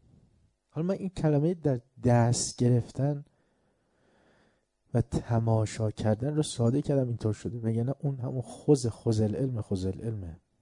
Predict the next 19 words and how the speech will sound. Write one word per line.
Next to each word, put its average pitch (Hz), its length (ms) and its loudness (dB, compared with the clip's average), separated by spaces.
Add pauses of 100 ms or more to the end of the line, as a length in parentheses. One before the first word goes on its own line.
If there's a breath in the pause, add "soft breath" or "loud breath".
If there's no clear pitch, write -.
(160)
بگیر 95 340 -2
علمو، 92 240 -8
بگیر 92 320 -8
علمو، - 260 -18 (1080 soft breath)
خوز 110 300 0
الحکمت، 101 580 -2
خود، - 280 -10
خوز 101 300 -4
الحکمت، 90 460 -6
بگیر. 101 380 -4
این 143 100 -6
بگیر 117 360 -2
یعنی 117 160 -2
بگیر 123 320 -2
دیگه، 87 160 -6
نه 101 180 -4 (100)
نگاه 85 240 -6
کن 104 180 -16
که. - 100 -20